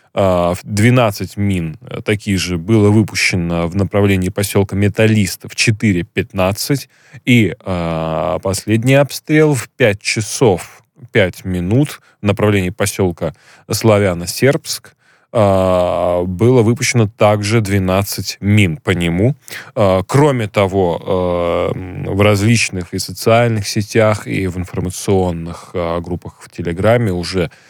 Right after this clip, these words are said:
не одно и не два, как минимум три видео с разных ракурсов, а, на которых запечатлены, а, серьёзные взрывы, а, с разных сторон взрывов было.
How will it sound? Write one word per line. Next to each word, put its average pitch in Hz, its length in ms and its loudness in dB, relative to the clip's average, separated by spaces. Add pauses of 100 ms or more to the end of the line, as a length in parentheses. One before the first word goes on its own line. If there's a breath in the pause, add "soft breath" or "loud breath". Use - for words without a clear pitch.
(160 soft breath)
не 104 160 2
одно 104 460 2
и 90 60 -2
не 95 100 -2
два, 85 580 0
как 98 200 -4
минимум 107 640 4
три 117 320 0
видео 90 320 -2
с - 140 -8
разных 90 300 -4
ракурсов, - 560 -6 (120)
а, 82 300 -2
на 85 160 -8
которых 87 300 -4
запечатлены, 87 680 -4 (340 soft breath)
а, 87 300 2
серьёзные 92 720 2
взрывы, 101 640 0 (380 loud breath)
а, 87 540 0
с - 180 -4
разных 92 320 2
сторон 101 380 0
взрывов 98 440 2
было. 85 400 -2